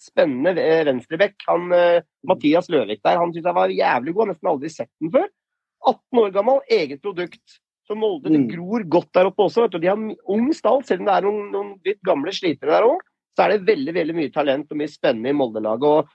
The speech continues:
Speaker 1: jeg synes Ola Brynildsen, det han får spille, altså han viser at han er i form, og han fortjener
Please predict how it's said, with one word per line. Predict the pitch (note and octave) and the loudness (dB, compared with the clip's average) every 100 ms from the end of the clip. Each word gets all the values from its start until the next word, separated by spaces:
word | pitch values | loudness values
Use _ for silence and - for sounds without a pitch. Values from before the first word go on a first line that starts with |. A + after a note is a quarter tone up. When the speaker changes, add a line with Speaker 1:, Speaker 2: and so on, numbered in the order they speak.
| - | -8
Speaker 1:
jeg | E3 G3 | -2 0
synes | G#3 | 0
Ola | G3 E3+ | 2 2
Brynildsen, | F3+ D#3+ A#2+ B2 - A3 | 2 0 -2 -8 -6 2
det | F3 F3 F3 | 4 4 2
han | E3+ F3 | 0 -4
får | F#3+ F#3+ | -6 -6
spille, | F#3 C3 F#3+ | -4 -2 0
altså | F3+ E3+ | 0 0
han | D#3 D#3 | -2 0
viser | D#3+ B2 C#3+ | 0 -2 -4
at | - | -4
han | B2+ C#3+ - | -4 -2 -2
er | C3 | -2
i | D3 | -2
form, | E3 | 0
og | D#3+ D3+ | 0 0
han | E3+ | -4
fortjener | - A2 G#2+ C#3+ | -4 -2 2 0